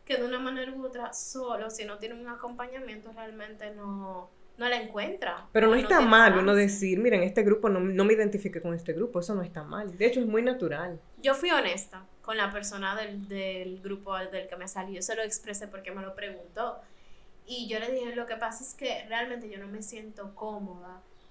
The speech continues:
Speaker 1: con el grupo a nivel general, y yo siento que a lo mejor este no es mi lugar, y yo no quiero faltarle respeto a nadie porque cada quien tiene su creencia,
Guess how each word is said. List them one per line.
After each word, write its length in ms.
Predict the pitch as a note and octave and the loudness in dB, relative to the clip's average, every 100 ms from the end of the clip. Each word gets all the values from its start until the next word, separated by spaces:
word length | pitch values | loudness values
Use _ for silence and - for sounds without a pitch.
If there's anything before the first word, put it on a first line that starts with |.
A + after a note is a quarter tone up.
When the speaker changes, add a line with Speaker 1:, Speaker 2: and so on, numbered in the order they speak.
| - | -16
Speaker 1:
con 220 | - G#3 | -8 -6
el 140 | F#3+ G3 | -6 -8
grupo 280 | F#3+ G3 G3+ | -12 -12 -12
a 20 | |
nivel 280 | G#3 G3 G3 | -10 -10 -12
general, 500 | G3 G3+ G3 F3+ F3+ - | -12 -12 -12 -12 -16 -16
y 120 | G#3 | -10
yo 120 | G#3+ | -8
siento 320 | G#3 B3 A#3+ | -6 -8 -10
que 100 | G3+ | -6
a 80 | F#3+ | -4
lo 160 | F#3+ G3 | -4 -8
mejor 240 | G3+ A3 | -10 -6
este 220 | F3+ F#3+ F#3+ | -6 -4 -6
no 100 | F#3 | -6
es 60 | |
mi 120 | F#3 | -12
lugar, 340 | G3 F#3 F3 - - - - - | -14 -16 -18 -18 -20 -20 -20 -16
y 140 | A3+ | -6
yo 80 | G#3+ | -4
no 120 | G#3+ | -4
quiero 200 | A3+ A3+ | -4 -6
faltarle 480 | A#3 A3+ A3 G#3+ G#3+ | -6 -8 -8 -8 -12
respeto 500 | A3+ A3 - G#3+ A3+ | -14 -16 -14 -16 -14
a 60 | A#3 | -10
nadie 260 | G3+ G3+ | -10 -10
porque 300 | G3+ G3+ G3+ | -12 -14 -16
cada 260 | G3 F#3+ G3 | -6 -6 -6
quien 200 | G3+ G3+ | -10 -12
tiene 200 | G3+ G3 | -12 -14
su 160 | - - | -16 -14
creencia, 560 | F#3+ D3 G2+ - - | -12 -10 -12 -16 -16